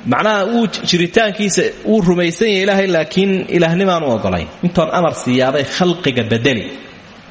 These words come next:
Wixii sidii wanaagsanayd aad u abuurtay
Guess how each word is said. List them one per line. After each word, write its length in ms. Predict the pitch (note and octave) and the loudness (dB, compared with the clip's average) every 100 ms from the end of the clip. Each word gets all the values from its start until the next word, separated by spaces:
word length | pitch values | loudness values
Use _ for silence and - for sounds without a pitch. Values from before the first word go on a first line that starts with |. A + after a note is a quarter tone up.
| - - - - - - - | -20 -20 -20 -20 -20 -20 -8
Wixii 320 | D#3 F#3+ F#3+ | -2 0 0
sidii 280 | F3+ F#3+ G#3 | -2 0 0
wanaagsanayd 520 | F3 C#3 - D#3 F3+ | 2 0 -2 0 2
aad 220 | F3 D#3 | 2 2
u 80 | G3 | 2
abuurtay 480 | D3 C3 B2 - A2 | 0 0 -2 -2 -4